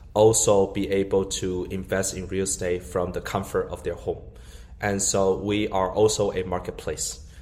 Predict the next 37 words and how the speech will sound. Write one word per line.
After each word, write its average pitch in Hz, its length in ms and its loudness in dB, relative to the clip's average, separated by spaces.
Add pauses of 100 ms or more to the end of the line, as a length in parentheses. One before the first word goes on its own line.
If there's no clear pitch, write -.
(120)
that 98 180 0
allows 92 360 2
passive 101 420 0
investors 85 680 -6 (240)
to - 160 -6
invest 90 640 -4
in 87 200 -8
large 87 220 -2
syndications. - 840 -10 (1120)
There 120 340 6
might 143 240 10
be 160 80 6
a 139 60 10
meta 107 340 2
point 139 380 2
here, - 420 2 (240)
is 107 220 0
that 104 320 4
because 143 720 4
I 110 140 6
was 107 340 4
a 92 80 2
good 117 460 0
engineer, 98 720 -2 (280)
I 107 140 2
know 104 380 4
there 107 140 6
are 95 60 4
way 104 360 4
better 95 320 2
engineers 90 640 -4
out 92 160 -4
there 82 140 -4
than 87 220 -8
I 87 160 -4
am, - 180 -14 (340)
right? 85 220 -8